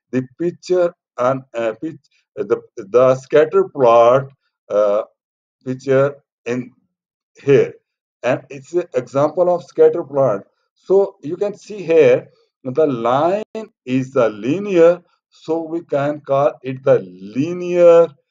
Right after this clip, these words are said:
linear regressions. So it, so there is a directly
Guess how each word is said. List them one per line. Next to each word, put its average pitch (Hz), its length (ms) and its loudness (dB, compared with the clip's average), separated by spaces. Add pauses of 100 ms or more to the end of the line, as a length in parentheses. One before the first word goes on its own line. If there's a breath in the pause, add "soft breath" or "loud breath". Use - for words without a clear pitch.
(560)
linear 170 640 -2 (260)
regressions. 135 1120 0 (280)
So - 280 -4
it, 147 240 -8 (220)
so 151 320 -2
there 143 160 0
is 147 120 -8
a 160 140 -6 (280)
directly 156 760 -2